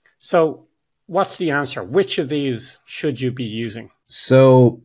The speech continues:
Speaker 2: in your case, because you have regulatory requirements that say you can only take cash out of the business if you have basically a profit, um, you have different requirements. In the United States, there's no such requirement generally for private companies. If you have the cash, you can take it out,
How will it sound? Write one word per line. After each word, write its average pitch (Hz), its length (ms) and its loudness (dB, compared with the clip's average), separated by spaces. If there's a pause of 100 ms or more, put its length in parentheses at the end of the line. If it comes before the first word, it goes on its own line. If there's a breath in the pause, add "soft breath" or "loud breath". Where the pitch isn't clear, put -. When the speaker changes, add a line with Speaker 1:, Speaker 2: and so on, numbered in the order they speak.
Speaker 2:
in 131 160 8
your 190 240 8
case, 107 420 2
because 107 520 0
you 107 120 0
have 98 280 -2
regulatory 95 640 -2
requirements 87 680 -4
that 85 180 -4
say 90 200 -4
you 92 160 -4
can 92 180 -6
only 90 240 -4
take 87 300 -6
cash 87 360 -6
out 85 140 -4
of 78 60 -12
the 78 80 -10
business 80 500 -8
if 78 160 -10
you 80 140 -8
have 76 500 -10 (140)
basically 78 340 -8
a 67 60 -8
profit, 69 600 -14 (540 soft breath)
um, 80 220 -8
you 110 100 2
have 123 140 2
different 110 300 -4
requirements. - 760 -10
In 95 100 -6
the 98 80 -4
United 131 360 0
States, - 540 -4
there's 117 280 -2
no 90 100 -6
such - 300 -12
requirement - 560 -16
generally - 480 -18
for - 180 -16
private - 440 -16
companies. - 500 -14
If - 100 -12
you 95 100 -4
have 95 120 -6
the - 80 -6
cash, 92 400 -4
you - 40 -14
can 90 160 -6
take 104 260 -6
it 120 60 2
out, 117 260 -2